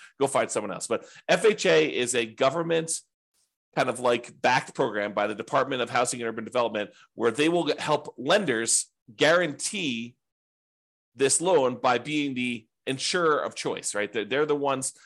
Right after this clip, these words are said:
that are being the mortgage insurance premium. They're kind of collecting it. And if the lender then has a default, then the F H A with their mortgage insurance premium will come in and help do that. So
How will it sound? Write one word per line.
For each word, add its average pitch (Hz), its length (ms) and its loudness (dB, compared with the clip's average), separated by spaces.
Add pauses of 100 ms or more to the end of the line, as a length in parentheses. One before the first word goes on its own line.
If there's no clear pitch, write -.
(140)
that 120 140 4
are 113 120 0
being 123 280 -4
the 113 120 -6
mortgage 139 360 -2
insurance 131 320 -8
premium. 120 320 -8
They're 120 80 -4
kind 120 180 -4
of 113 60 -12
collecting 120 340 -4
it. - 140 -10 (240)
And 123 160 0
if 120 220 -2 (220)
the 120 60 -4
lender 156 320 2
then 123 400 -2 (100)
has 127 200 -2
a 120 60 -10
default, 131 420 0
then 113 340 -6 (380)
the 113 140 -4
F 160 140 0
H 147 220 0
A 143 140 4
with 127 140 -4
their 123 120 -2
mortgage 131 340 -2
insurance 135 280 -6
premium 120 240 -8
will 107 80 -6
come 123 240 -4
in 113 240 -4
and 107 140 -4
help 107 200 -4
do 98 120 -6
that. - 180 -8
So - 280 0